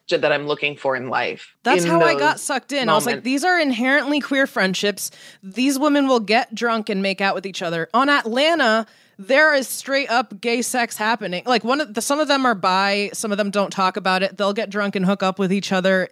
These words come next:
Speaker 2: It's a whole thing that's happening.
Speaker 1: Yeah, and, like, I think they're all, like, struggling with a lot of the thing, the lives that they've led and the money and the husbands, and, like, they're struggling with very, um,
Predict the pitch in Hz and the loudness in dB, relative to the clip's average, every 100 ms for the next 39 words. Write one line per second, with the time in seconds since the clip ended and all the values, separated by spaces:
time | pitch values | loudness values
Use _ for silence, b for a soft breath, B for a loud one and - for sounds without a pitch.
0 | - 196 - 214 165 214 233 254 240 - | -4 -6 -2 -2 0 2 2 2 -4 -10
1 | _ _ - - 269 330 285 190 160 196 | _ _ -20 -6 -2 0 0 0 -2 0
2 | 170 165 170 139 160 165 b b b b | 0 0 -4 -4 -6 -8 b b b b
3 | 185 180 220 285 262 185 226 226 - 226 | -8 0 2 4 2 0 -2 -2 0 -2
4 | 277 277 285 240 190 208 220 208 185 - | -2 0 0 2 4 4 2 0 -2 -4
5 | - 190 226 233 208 175 170 180 160 151 | -2 0 2 0 0 -2 -2 -2 0 2
6 | 165 160 _ - 165 - 196 202 170 - | 0 -4 _ -10 -8 -2 -2 0 -4 -2
7 | 170 165 147 160 233 170 156 165 160 156 | 0 2 4 4 4 2 -2 -10 -2 -2
8 | 151 160 - 151 165 151 156 156 156 165 | 0 0 2 2 0 -2 -6 -4 -4 -2
9 | 170 170 165 156 156 160 160 160 151 151 | -2 -2 -2 -2 -2 -2 -4 -4 -4 -2
10 | 139 131 b b - 202 208 - 233 247 | -2 -4 b b -2 0 0 0 0 0
11 | 233 196 170 - _ - 175 170 170 165 | -2 0 -2 -4 _ -4 2 4 4 0
12 | 160 160 147 127 - | -4 -4 -4 -6 -10